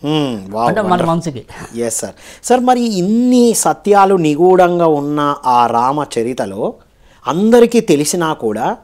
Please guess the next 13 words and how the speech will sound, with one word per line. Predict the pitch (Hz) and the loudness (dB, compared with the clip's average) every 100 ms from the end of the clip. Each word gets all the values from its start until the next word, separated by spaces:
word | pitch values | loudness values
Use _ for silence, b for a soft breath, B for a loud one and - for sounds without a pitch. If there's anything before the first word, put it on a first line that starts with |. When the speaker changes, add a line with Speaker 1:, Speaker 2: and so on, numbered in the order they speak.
| _ _ _ _ | _ _ _ _
Speaker 1:
అది | 156 175 | 0 2
మన | 190 190 | 2 2
క్యారెక్టర్ | 185 165 170 202 - 202 | 2 2 2 2 0 0
అని | 190 190 | -2 -4
తెలిసినా | 185 147 165 170 185 | -4 -2 -2 -2 -4
కూడా, | 175 135 110 135 220 b b b | -2 -4 -4 -4 -4 b b b
ఎందుకు | 156 185 262 311 330 320 294 262 - | 0 2 4 4 4 4 4 2 -2
దాన్ని | 160 180 190 | 2 2 0
తీసుకొని | 185 202 - 226 214 208 | -2 -4 0 2 4 4
మార్పులు | 190 147 151 214 220 233 | 0 2 4 4 6 4
రావట్లేదు | 190 165 170 175 165 | 6 4 2 2 0
అంటారు | 147 135 131 | 0 -2 -4
జనాల్లో? | 120 131 131 131 117 | -2 -4 -2 -2 -4